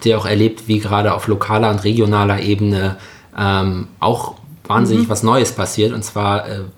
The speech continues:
Speaker 1: wird in vielen Regionen in Italien gewählt und Volt tritt teilweise an.
Speaker 2: Ja.
Speaker 1: Was für eine Stimmung herrscht da vor? Wie, wie muss man sich das vorstellen?
Speaker 2: Genau, also unser großes Ziel war natürlich jetzt bis, äh, zum Mai die Europawahlen und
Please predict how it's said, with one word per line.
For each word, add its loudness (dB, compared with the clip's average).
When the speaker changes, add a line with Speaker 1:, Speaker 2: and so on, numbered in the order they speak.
Speaker 1:
wird -2
in -4
vielen 2
Regionen 4
in 2
Italien 0
gewählt 4
und -2
Volt 2
tritt -4
teilweise 0
an. 2
Speaker 2:
Ja. 0
Speaker 1:
Was -2
für 0
eine 4
Stimmung 2
herrscht -4
da -6
vor? -8
Wie, -4
wie -4
muss -2
man 2
sich 0
das -6
vorstellen? -4
Speaker 2:
Genau, 2
also 2
unser 2
großes 0
Ziel 2
war 2
natürlich 0
jetzt -4
bis, -2
äh, -8
zum 0
Mai 2
die -2
Europawahlen 0
und 0